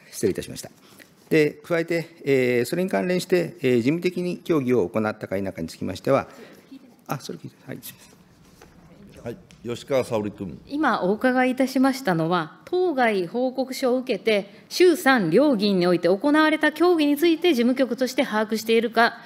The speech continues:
Speaker 3: どうかでございますので、その答弁をお願いできればと思います。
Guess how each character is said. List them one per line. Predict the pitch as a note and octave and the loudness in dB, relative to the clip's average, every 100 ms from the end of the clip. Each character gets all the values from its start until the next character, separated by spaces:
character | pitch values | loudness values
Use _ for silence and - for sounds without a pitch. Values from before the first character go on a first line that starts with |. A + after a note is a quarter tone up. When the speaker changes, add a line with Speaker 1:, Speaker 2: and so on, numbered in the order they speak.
| - | -6
Speaker 3:
ど | - C4 | 2 4
う | B3+ | 4
か | C#4 | 2
で | C4+ A3 D#3 | 4 4 2
ご | F#3 | 0
ざ | F#3+ | 0
い | G3 | 0
ま | G3 | -2
す | G3 | -2
の | F3 | 0
で、 | G3+ - | 0 0
そ | F3 D4 | 0 0
の | D4 | 2
答 | E4 | 2
弁 | C#4+ C4 | 2 2
を | G#3 | 0
お | |
願 | F#3 E3+ | 0 -2
い | |
で | D3+ | -2
き | D3+ | -2
れ | |
ば | C#3 | -4
と | C3 | -8
思 | C3 C3+ | -12 -14
い | |
ま | D3 | -16
す。 | - | -20